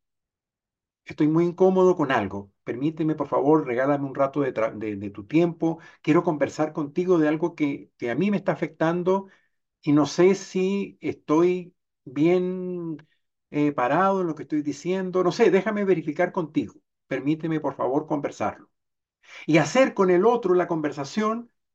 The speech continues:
de alineación de expectativa o de realineación de expectativa. A mí me encanta esa expresión que usa el G P S, que dice recalculando. Cada vez que el G P S te marca en el carro una dirección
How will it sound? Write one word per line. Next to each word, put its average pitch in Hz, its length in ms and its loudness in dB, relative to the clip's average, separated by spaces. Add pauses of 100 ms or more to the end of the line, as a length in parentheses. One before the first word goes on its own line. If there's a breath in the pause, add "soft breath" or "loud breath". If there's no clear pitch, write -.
(120)
de 156 120 4
alineación 180 480 4
de 254 60 -2
expectativa 214 800 0
o 143 120 4
de 147 260 4
realineación 175 1300 0
de 175 100 -2
expectativa. 147 600 -2
A 107 40 -6
mí 147 80 -2
me 160 120 0
encanta 160 340 -2
esa 175 140 -2
expresión 151 520 -4 (360 soft breath)
que 156 120 4
usa 165 180 4
el 143 100 -2
G 175 140 0
P 147 220 4
S, 208 380 -4 (840)
que 143 140 2
dice 190 400 -2
recalculando. 147 880 2
Cada 147 280 2
vez 165 220 -2
que 196 320 -4 (640)
el 123 400 -8
G 147 140 0
P 143 160 2
S 156 180 2
te 135 120 -2
marca 185 360 -2
en 175 80 0
el 156 160 -2
carro 175 440 2
una 147 240 0
dirección 190 640 -2